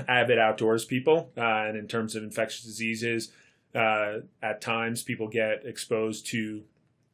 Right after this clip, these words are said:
uh, non-potable water, uh, so drinking water, uh, from a stream, uh, that hasn't been appropriately purified through a filter or through iodine tablets,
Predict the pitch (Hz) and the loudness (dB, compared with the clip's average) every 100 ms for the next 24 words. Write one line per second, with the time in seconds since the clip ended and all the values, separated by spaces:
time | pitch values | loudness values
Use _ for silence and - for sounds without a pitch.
0 | _ _ - 117 107 107 113 110 113 - | _ _ -8 -6 -4 -4 -2 0 -2 -2
1 | 123 113 117 104 107 107 131 143 143 117 | -4 0 0 2 4 6 6 2 -2 -4
2 | 110 104 101 101 98 - 110 101 98 113 | -2 0 -2 -4 -6 -6 -4 -4 -4 -6
3 | 107 110 107 104 107 - _ _ - 104 | -4 -4 -2 -2 -2 -4 _ _ -6 -4
4 | 101 95 117 107 101 104 - 139 139 127 | -2 -4 -4 -4 -6 -8 -4 0 4 4
5 | 120 117 113 107 104 98 98 98 107 104 | 0 -4 -8 -6 -6 -6 -6 -2 -2 -2
6 | 98 104 107 104 98 95 110 101 110 104 | -6 -8 -8 -10 -14 -6 -6 -4 -6 -8
7 | 98 104 98 - 107 101 104 95 - 110 | -8 -6 -4 -4 -4 -6 -8 -12 -8 -6
8 | 104 113 104 98 92 - - 107 117 117 | -4 -4 -4 -4 -6 -10 -6 -2 -2 -2
9 | 117 127 127 135 135 - | 0 0 2 2 0 -6